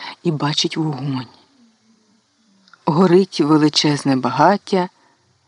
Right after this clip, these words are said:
і Колос усвідомлює його небезпеку. Він вибігає на двір. Ось перевізникова хата, ось Базілева. Горіла хата короля, до якої всім було байдуже, окрім Базіля.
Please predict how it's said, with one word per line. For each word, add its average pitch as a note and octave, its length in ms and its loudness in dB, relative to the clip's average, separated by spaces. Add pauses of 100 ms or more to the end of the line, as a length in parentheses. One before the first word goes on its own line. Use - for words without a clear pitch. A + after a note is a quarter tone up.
(120)
і E3+ 120 4
Колос C4 460 4
усвідомлює G#3+ 800 2
його F#3+ 280 0
небезпеку. F#3 840 -4
Він C#3 180 0
вибігає C#3 500 0
на C3+ 120 0
двір. D#3 420 2 (680)
Ось - 280 -2
перевізникова G3 1000 2
хата, A3 480 0
ось - 560 -4
Базілева. G#3+ 840 2 (1120)
Горіла A#3+ 400 4
хата A#3 320 -4
короля, F3 680 -2 (500)
до E3+ 100 2
якої F3+ 420 4
всім F#3+ 420 2
було D3+ 240 2
байдуже, G3 600 2
окрім D#3 460 -2
Базіля. C#3+ 680 -6